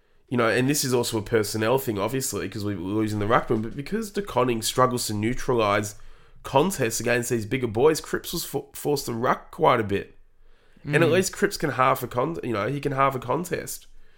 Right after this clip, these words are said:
Speaker 1: And, you know, it's a bit annoying 'cause obviously, you know, you gotta be creative, which I love from the coach's box. You gotta do these things, but it is, you know, annoying in the sense that your best midfielder's not, you know, allowed to be your best midfielder for certain stoppages. But...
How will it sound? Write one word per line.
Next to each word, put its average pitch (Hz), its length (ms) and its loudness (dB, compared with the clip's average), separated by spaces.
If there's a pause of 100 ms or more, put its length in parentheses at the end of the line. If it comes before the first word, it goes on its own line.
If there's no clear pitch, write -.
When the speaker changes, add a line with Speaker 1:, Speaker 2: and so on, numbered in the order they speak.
(300)
Speaker 1:
And, 127 280 2
you 110 100 -2
know, 113 100 0
it's 135 240 -2
a 156 60 2
bit 156 160 4
annoying 120 480 2 (260)
'cause 135 200 0
obviously, 127 400 -2
you 110 80 -2
know, 104 60 -2
you 117 320 -6
gotta 143 260 6
be 135 100 2
creative, 113 640 0
which 120 220 -2
I 117 60 4
love 113 360 2
from 110 160 -8
the 107 60 -6
coach's 104 400 -6
box. - 400 -8 (320)
You 98 100 -6
gotta 120 240 6
do 113 220 4
these 107 240 2
things, 117 180 -2
but 135 160 -2
it 139 80 -4
is, 156 220 0
you 120 60 0
know, 107 140 2
annoying 104 480 0
in 104 120 -2
the 107 60 -4
sense 107 320 -4
that 104 100 -6
your 101 100 -6
best 104 240 -2
midfielder's 104 480 -2
not, 104 320 0 (800)
you 107 100 -2
know, 104 300 4 (240)
allowed 107 460 4
to 120 80 -8
be 113 100 2
your 104 120 0
best 101 260 -2
midfielder 104 440 -2
for 110 120 -12
certain 101 340 -4
stoppages. 123 540 -2
But... - 260 4